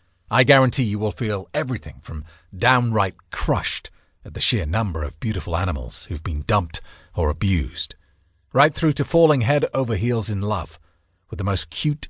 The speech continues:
and adorable waggy tail you ever saw. For people with a love of animals and a soft heart, this can be dangerous.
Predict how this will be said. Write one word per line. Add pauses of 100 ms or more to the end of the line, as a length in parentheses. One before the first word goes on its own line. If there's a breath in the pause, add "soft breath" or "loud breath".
and
adorable
waggy
tail (340 soft breath)
you
ever
saw. (1400)
For
people
with
a
love
of
animals
and
a
soft
heart,
this
can
be
dangerous.